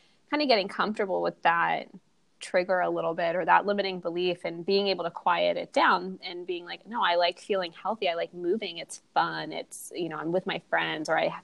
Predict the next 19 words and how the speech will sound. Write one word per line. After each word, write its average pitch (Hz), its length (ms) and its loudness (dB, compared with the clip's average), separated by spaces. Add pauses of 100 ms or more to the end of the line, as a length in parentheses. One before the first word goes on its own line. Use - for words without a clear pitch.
feel 208 200 8
community," 180 760 -2
or, 160 460 2 (500)
you 190 120 2
know, 156 80 4
it, - 260 6 (120)
it 202 180 2
changes. 214 500 4
But 180 140 2
when 185 120 2
you're 175 160 4
a 170 80 0 (560)
when 185 160 -2
you're 170 140 0
younger, 233 460 2
it 185 200 4
can 214 180 0
<laughs> 196 80 -4
be, 185 300 0